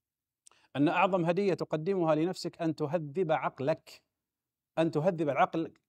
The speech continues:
كالحديقة، يحتاج إلى تهذيب باستمرار، يحتاج إلى تهذيب، ويحتاج أحيانًا إلى خلع، إن صحت العبارة، وقص لبعض الأفكار وإحلاله بأفكار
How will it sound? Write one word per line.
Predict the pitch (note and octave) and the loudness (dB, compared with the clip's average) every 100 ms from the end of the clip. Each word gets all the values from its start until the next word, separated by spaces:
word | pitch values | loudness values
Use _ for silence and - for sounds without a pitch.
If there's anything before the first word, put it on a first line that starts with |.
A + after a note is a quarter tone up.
| _ - | _ -2
كالحديقة، | E3 D#3+ D3 D3+ - G2+ | 0 0 0 0 -2 -4
يحتاج | C#3+ - F#3 F#3 E3+ | -4 -2 2 2 0
إلى | F3 E3 | 0 -2
تهذيب | D3 D3 C3+ F#3+ D3 B2 | -2 -4 -2 -2 -2 -2
باستمرار، | F3+ - E3 C#3+ C#3+ - - _ _ _ _ _ _ _ | -4 -4 -4 0 -2 -2 -10 _ _ _ _ _ _ _
يحتاج | C3+ - F#3 F3 E3 | -8 -2 2 2 2
إلى | D#3+ D3+ | -2 0
تهذيب، | D3 C#3 C3 - _ _ _ _ | -2 0 -4 -6 _ _ _ _
ويحتاج | C3+ D3 - F3+ D3+ | 0 0 2 0 0
أحيانًا | - F3 E3+ | -2 0 2
إلى | D#3+ E3 D#3+ D#3 - _ _ _ _ _ _ _ _ _ _ _ | 0 -2 0 0 -4 _ _ _ _ _ _ _ _ _ _ _
خلع، | - F3+ D#3 G#2 - _ _ _ _ _ _ | 2 4 4 0 -12 _ _ _ _ _ _
إن | C#3 | -4
صحت | - E3+ D#3+ D#3+ | 0 0 0 -4
العبارة، | C#3+ D3+ E3 D3+ C#3 | -2 2 4 6 4
وقص | C#3 F3+ F3 - - B2+ | 2 2 2 0 -8 -6
لبعض | C3+ D#3+ D3+ | -2 0 0
الأفكار | D#3 C#3+ - F#3 G3 - _ _ _ B2+ | -4 -4 2 4 4 -2 _ _ _ 0
وإحلاله | F3 C#3 F3+ F#3 F3 E3 | 2 2 4 4 4 0
بأفكار | D#3+ D3 - E3 E3 E3+ | -2 -4 0 2 2 -2